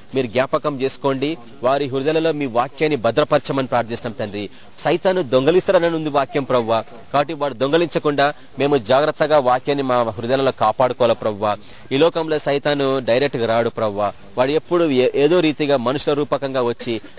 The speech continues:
మమ్మల్ని మోసగించడానికి ప్రయత్నిస్తుంటాడు ప్రవ్వా. కానీ మేము మోసపోం ప్రవ్వా. "పాముల వలె వివేకులై ఉండుడి" అన్నారు ప్రవ్వా మీరు. "పౌరముల వలె నిష్కలంకులై ఉండుడి" అన్నారు ప్రవ్వా. కాబట్టి మేము చాలా వివేకం కలిగి జీవించే బిడ్డలుగా మమ్మల్ని తయారు చేయండి. ఈ లోకాన్ని మేము జయించాలా ప్రవ్వా,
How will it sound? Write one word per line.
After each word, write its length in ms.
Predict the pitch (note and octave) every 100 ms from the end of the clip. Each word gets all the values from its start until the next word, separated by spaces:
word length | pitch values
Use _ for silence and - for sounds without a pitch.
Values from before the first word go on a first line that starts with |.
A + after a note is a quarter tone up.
| -
మమ్మల్ని 320 | C3 C#3+ C#3
మోసగించడానికి 600 | B2+ B2+ E3 D#3 D3 C#3+
ప్రయత్నిస్తుంటాడు 580 | B2+ - C3 C3 A#2+ A2
ప్రవ్వా. 420 | G#2+ G2+ G2+ G2+ - - -
కానీ 160 | A#2+
మేము 200 | B2 B2
మోసపోం 420 | A2+ B2 C#3 C3+ B2+
ప్రవ్వా. 420 | A2+ G2+ G2 G2 - - -
"పాముల 280 | D3 F3+ F#3
వలె 340 | E3+ E3 E3+ F3+ - -
వివేకులై 720 | B2 F3 A#3 A3 A3 G#3+ G#3
ఉండుడి" 340 | G3 F#3 G3 G#3
అన్నారు 240 | F3+ E3
ప్రవ్వా 280 | D3 C#3+ C#3
మీరు. 320 | C3 A#2+ A2+ - - - -
"పౌరముల 380 | D#3+ A3 G#3+ G#3+
వలె 300 | G3+ G3 F#3+
నిష్కలంకులై 680 | E3 - G3+ G3+ F#3+ G3+
ఉండుడి" 280 | F#3+ F3+ F3
అన్నారు 200 | E3 D#3+
ప్రవ్వా. 420 | C#3+ C#3 B2 A#2 A2 - -
కాబట్టి 200 | C3 D3
మేము 200 | D#3+ D#3 C3
చాలా 180 | D3 E3+
వివేకం 480 | C3+ C3+ F3 F#3+ F3+
కలిగి 220 | D#3+ D#3+
జీవించే 360 | C#3 C#3+ D#3 C#3+
బిడ్డలుగా 280 | C3 C#3+ D3
మమ్మల్ని 280 | C3+ C3
తయారు 240 | B2 A#2+ A#2+
చేయండి. 300 | A#2 G#2 G2 - -
ఈ 40 | C3
లోకాన్ని 340 | F#3 F#3+ F3+
మేము 160 | F3+ D3
జయించాలా 520 | D3 F3+ F#3+ F#3 F3
ప్రవ్వా, 420 | E3 D#3+ C#3